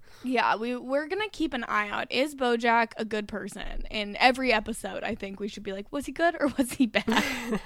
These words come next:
Speaker 2: think most of the time he was bad. <laughs>
Speaker 1: Yeah, I think so, too, but, mm, I said it now, so I can't unsay it. I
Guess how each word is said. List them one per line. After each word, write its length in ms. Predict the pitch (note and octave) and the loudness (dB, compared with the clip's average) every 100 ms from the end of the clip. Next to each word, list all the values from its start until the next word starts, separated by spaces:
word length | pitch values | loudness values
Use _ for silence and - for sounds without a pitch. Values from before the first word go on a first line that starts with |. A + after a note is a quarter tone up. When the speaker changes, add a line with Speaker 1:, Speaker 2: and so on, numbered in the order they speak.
| C#4 - | -8 -4
Speaker 2:
think 160 | A3 - | -2 0
most 260 | - - | -2 -2
of 60 | - | -4
the 60 | - | 0
time 280 | A3 F3 | 2 2
he 120 | G#3 - | 0 -4
was 140 | - | -8
bad. 260 | - - - | -10 -10 -6
<laughs> 180 | - - | -4 -2
Speaker 1:
Yeah, 160 | G4 G#4+ | 4 6
I 320 | G4+ G#4 A4+ | 6 4 2
think 220 | - G4 | 0 -4
so, 180 | - G4+ | -4 -4
too, 440 | C#4+ - C#4 B3+ A#3+ | -4 -6 -6 -6 -8
but, 600 | B3 A#3+ A#3 A#3+ A#3 A#3+ - - - | -2 0 2 0 -2 -6 -12 -20 -16
mm, 480 | B3+ B3+ C4+ C4 C4 | -10 -4 -2 -2 -2
I 240 | - C#4+ | 0 0
said 260 | C#4 - B3 | 0 0 0
it 80 | G#3 | 0
now, 380 | F#3+ F3+ F#3+ F#3 | -2 -2 -4 -6
so 160 | - | -6
I 80 | - | -6
can't 300 | G3 A3 G#3+ | -4 -4 -4
unsay 460 | F#3+ F#3+ F#3 - A3+ | -4 -4 -6 -8 -8
it. 220 | A#3 | -8
I 0 | B3 | -12